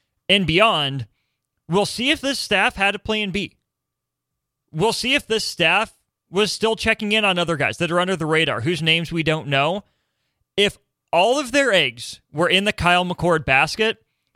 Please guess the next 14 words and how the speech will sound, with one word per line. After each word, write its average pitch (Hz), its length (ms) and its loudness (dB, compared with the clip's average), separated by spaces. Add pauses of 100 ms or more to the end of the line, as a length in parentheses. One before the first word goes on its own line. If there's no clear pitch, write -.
(140)
Nebraska 165 480 0
will 180 100 0
be 180 140 0
in 180 60 -2
scramble 143 400 -2
mode. - 220 -8 (400)
Nebraska 156 480 2
will 170 180 2
end 160 160 2
up 165 160 0
with 147 300 -2 (680)
no 143 240 4
one 196 140 2
else 185 320 0